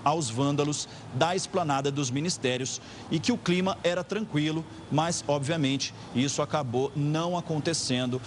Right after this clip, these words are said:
Foi dado acesso pra esses vândalos ju-, é, no final de semana passado pra esplanada dos ministérios e, a partir daí,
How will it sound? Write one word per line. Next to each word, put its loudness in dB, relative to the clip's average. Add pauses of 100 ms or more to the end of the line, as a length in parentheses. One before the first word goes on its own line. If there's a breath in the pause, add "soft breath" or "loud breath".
(160 loud breath)
Foi 2
dado 0
acesso 0
pra 0
esses 0
vândalos 0 (340 loud breath)
ju-, 4
é, 4
no 2
final 0
de -8
semana -2
passado 0 (300 loud breath)
pra 6
esplanada 0
dos 0
ministérios 0
e, 2
a -2
partir -2
daí, 0